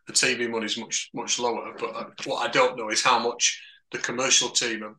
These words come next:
are bringing in. They went through a phase a while ago of announcing lots of different partnerships and sponsorships, but I know they've been targeted and, and tasked to get, um, uh, almost as much again as they can compared to the, let me put this right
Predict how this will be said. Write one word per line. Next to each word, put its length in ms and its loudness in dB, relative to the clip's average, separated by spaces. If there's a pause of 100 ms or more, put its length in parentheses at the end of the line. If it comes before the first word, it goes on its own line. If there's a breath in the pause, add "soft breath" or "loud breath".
are 80 -8
bringing 260 -4
in. 300 -2 (480 loud breath)
They 80 2
went 240 2
through 120 0
a 40 0
phase 400 4
a 200 -6
while 260 8
ago 240 2
of 180 -4 (240)
announcing 640 4 (340 loud breath)
lots 220 4
of 40 -4
different 240 -6
partnerships 500 4
and 80 -8
sponsorships, 1040 -2
but 160 -4 (420 soft breath)
I 100 4
know 140 6
they've 160 0
been 140 -2
targeted 560 2
and, 160 -4
and 120 -14
tasked 300 4
to 80 -2
get, 220 2 (520 soft breath)
um, 440 -4 (260)
uh, 160 2
almost 360 2
as 120 0
much 180 2
again 280 4
as 180 2
they 100 0
can 400 0 (920 soft breath)
compared 420 0
to 100 0
the, 340 -2
let 100 -12
me 120 -14
put 120 -10
this 180 -2
right 240 2